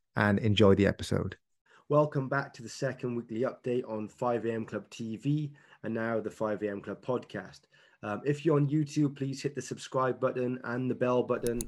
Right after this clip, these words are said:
to get notified when we push out new content. And if you're on the podcast, please leave a review.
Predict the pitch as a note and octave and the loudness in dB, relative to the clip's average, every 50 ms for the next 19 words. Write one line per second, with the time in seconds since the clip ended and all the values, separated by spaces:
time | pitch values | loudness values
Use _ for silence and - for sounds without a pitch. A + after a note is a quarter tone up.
0 | - - - _ _ - A2 - - A#2 A2+ A2 - - A#2 A2+ A#2+ A#2 G#2+ - | -4 -6 -8 _ _ -10 -6 -2 0 0 0 0 -2 -2 -2 0 0 0 0 0
1 | - - - A#2 A#2 A2 A2 G#2+ A2 G#2+ - - A#2 G#2 - A2+ G#2+ G#2 G#2+ G2+ | -2 -2 -2 -2 0 0 -2 -2 -4 -6 -6 -6 -8 -6 -4 -4 -4 -4 -6 -8
2 | - - C3 C3+ C3+ C3+ - C#3 C3+ C3+ B2+ - - - - - - - _ G#2+ | -6 -2 -2 0 0 0 0 0 0 0 -2 -4 -10 -20 -20 -20 -20 -14 _ -4
3 | G#2 G#2+ G#2+ A2 A2+ A#2+ A#2+ - C3+ C3 A2+ A2+ A2 - - B2 A#2+ - - - | -2 -2 -2 -2 -4 -6 -4 -2 0 0 0 0 -2 -4 -2 -2 -2 -2 -2 -4
4 | A#2+ A2+ A2+ A2 - - - - A#2 G#2 F#2+ G#2 A2 F#2+ G2+ G2+ G2 F#2+ F2 F2+ | -6 -6 -6 -6 -8 -8 -6 -6 -4 -4 -2 -4 -4 -4 -4 -4 -6 -6 -6 -6
5 | F#2+ F2 D2+ | -6 -8 -8